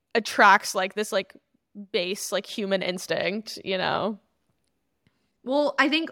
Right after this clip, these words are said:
Speaker 2: the reason for that, though, is the fact that the, these algorithms that we're describing that exist right now, based on, and the reason that I care so much about, like, performance advertising is because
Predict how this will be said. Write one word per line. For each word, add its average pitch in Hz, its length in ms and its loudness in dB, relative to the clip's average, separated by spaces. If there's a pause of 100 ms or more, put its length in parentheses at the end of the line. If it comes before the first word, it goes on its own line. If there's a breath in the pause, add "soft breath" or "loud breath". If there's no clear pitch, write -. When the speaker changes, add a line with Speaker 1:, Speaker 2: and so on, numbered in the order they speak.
(120)
Speaker 2:
the 247 300 2
reason 247 580 -4
for 208 220 -2
that, 254 260 2
though, 294 220 2
is 214 220 -4
the 226 100 -6
fact - 480 0
that 190 480 0 (420)
the, 226 280 -6 (180)
these 247 260 -2
algorithms 220 560 0
that 220 120 2
we're 202 120 -2
describing 196 580 -4
that 208 140 -4
exist 190 460 -8
right 202 220 -4
now, 180 540 -4
based 254 360 -2
on, 190 520 -4
and 240 120 0
the 226 80 2
reason 233 340 -2
that 190 260 -2
I 202 140 2
care 208 320 -4
so 208 160 -8
much 196 180 -6
about, 190 160 -2
like, 180 180 -4
performance 202 460 -6
advertising 220 540 -4
is 208 120 -10
because 196 340 -8